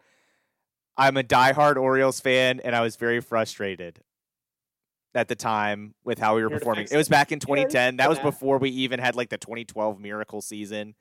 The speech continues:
Speaker 1: where we
Speaker 2: Yeah,
Speaker 1: went to the
Speaker 2: you can
Speaker 1: playoffs.
Speaker 2: spin that. You can spin that.
Speaker 1: Yeah, that
Speaker 2: Yeah.
Speaker 1: was fine. I,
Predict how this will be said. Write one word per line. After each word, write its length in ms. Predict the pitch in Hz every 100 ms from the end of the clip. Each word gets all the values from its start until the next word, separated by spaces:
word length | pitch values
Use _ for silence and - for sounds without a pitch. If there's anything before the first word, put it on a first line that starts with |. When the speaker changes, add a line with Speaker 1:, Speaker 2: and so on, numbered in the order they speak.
| _ _ _ _
Speaker 1:
where 160 | - 113
we 80 | 110
Speaker 2:
Yeah, 40 |
Speaker 1:
went 180 | 110 107
to 80 | 117
the 40 | 110
Speaker 2:
you 40 |
can 20 |
Speaker 1:
playoffs. 300 | 110 107 107
Speaker 2:
spin 220 | 147 147 131
that. 440 | 123 120 120 - _
You 100 | _
can 100 | 208
spin 300 | - - 135
that. 240 | 117 113 - _
Speaker 1:
Yeah, 300 | 127 107 101
that 200 | 98 160
Speaker 2:
Yeah. 40 |
Speaker 1:
was 200 | 165 156
fine. 380 | - 98 98 98
I, 220 | 110 139